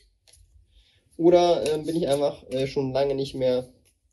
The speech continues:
am Start gewesen? Fitzgerald, gefrorener Fitzgerald.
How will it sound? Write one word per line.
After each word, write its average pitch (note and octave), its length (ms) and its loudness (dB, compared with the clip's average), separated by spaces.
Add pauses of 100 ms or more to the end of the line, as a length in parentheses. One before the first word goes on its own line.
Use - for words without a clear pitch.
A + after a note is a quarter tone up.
(640)
am C3 340 2
Start - 760 -4 (140)
gewesen? A#2 840 -8
Fitzgerald, - 960 0
gefrorener - 540 -10
Fitzgerald. - 720 0